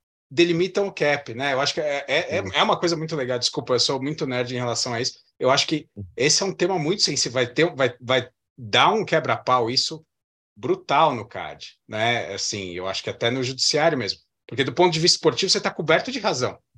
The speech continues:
Speaker 1: precisa existir, eu concordo, mas a partir do momento em que todo mundo senta na mesa e concorda, olha, a gente só vai pagar,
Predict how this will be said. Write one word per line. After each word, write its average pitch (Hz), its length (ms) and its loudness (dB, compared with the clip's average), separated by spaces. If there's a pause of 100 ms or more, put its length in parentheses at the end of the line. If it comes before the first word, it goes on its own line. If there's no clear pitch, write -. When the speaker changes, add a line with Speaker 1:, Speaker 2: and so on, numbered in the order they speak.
Speaker 1:
precisa 185 500 2
existir, 104 520 -2 (300)
eu 95 120 -4
concordo, 170 680 4 (480)
mas 110 440 0 (280)
a - 60 -6
partir - 260 0
do 202 60 -4
momento 190 300 2
em 175 80 -4
que 175 160 -6
todo 170 200 0
mundo 170 200 -2
senta 170 320 2
na 160 80 -2
mesa 151 200 -4
e - 40 -16
concorda, 135 540 0
olha, 135 260 4
a 107 40 -4
gente 123 200 -2
só 147 120 2
vai 147 200 2
pagar, 135 440 2